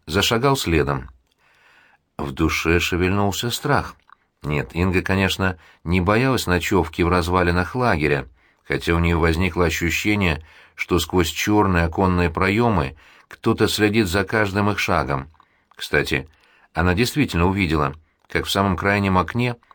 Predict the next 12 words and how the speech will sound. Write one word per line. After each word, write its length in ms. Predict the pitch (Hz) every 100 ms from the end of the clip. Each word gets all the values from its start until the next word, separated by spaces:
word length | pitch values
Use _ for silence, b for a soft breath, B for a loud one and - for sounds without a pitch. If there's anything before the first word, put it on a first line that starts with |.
| b
на 160 | 82 113
долю 240 | 127 156
секунды — 640 | 143 147 - 87 73 67 - b b b
ярко-ярко 880 | 76 82 113 - 101 101 120 110 -
загорелось 680 | 82 92 90 107 120 113 101
призрачное 600 | - 107 101 101 - 107
свечение 760 | 95 120 120 110 85 76 67 - _ _ _
и 100 | 73
тут 260 | 71 92 90
же 120 | 85
бесследно 600 | 73 78 76 82 80 85 92
исчезло, 560 | - 101 78 73 65